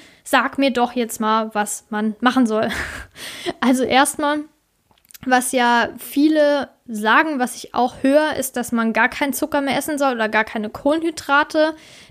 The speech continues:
Das ist Quatsch. Ähm, wichtig ist, dass man relativ, ja, wie soll ich sagen? Also man sollte auf jeden Fall vermeiden, große Mengen jetzt an Haushaltszucker zu essen oder Fruchtzucker,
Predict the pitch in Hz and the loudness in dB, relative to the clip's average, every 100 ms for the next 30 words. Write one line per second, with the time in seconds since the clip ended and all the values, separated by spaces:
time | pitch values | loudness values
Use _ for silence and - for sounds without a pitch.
0 | - 247 240 - 240 - _ - - 311 | -2 0 0 -6 -6 -8 _ -4 2 2
1 | - - - _ - - _ _ - 254 | 2 -8 -12 _ -20 -20 _ _ 0 0
2 | 269 269 262 233 220 349 - 330 320 285 | 2 -2 -2 -2 2 2 2 -2 0 0
3 | 311 - - 254 254 285 262 262 262 - | 0 -2 -2 -2 -2 -2 -2 -2 -4 -10
4 | _ _ _ - - 185 247 269 311 311 | _ _ _ -20 -14 -8 -2 2 2 2
5 | - 294 - - - _ _ _ _ - | 0 0 -2 -12 -18 _ _ _ _ -10
6 | 214 220 240 226 233 254 247 226 220 247 | 0 2 2 2 0 0 -2 -4 -2 0
7 | 269 269 254 277 339 339 - - 294 311 | 2 2 4 2 2 0 0 -2 -2 -2
8 | - 262 247 226 233 269 269 254 262 277 | -4 -4 -2 -2 0 0 -2 -2 0 2
9 | 269 247 240 254 247 240 226 214 277 330 | 2 0 2 0 -2 -2 -6 0 2 2
10 | 320 294 - 302 277 254 - - 262 262 | 0 -2 -4 -6 -4 -4 -4 -4 -4 -4
11 | 240 226 - 311 311 - 269 254 | -6 -6 -2 -2 -2 -6 2 2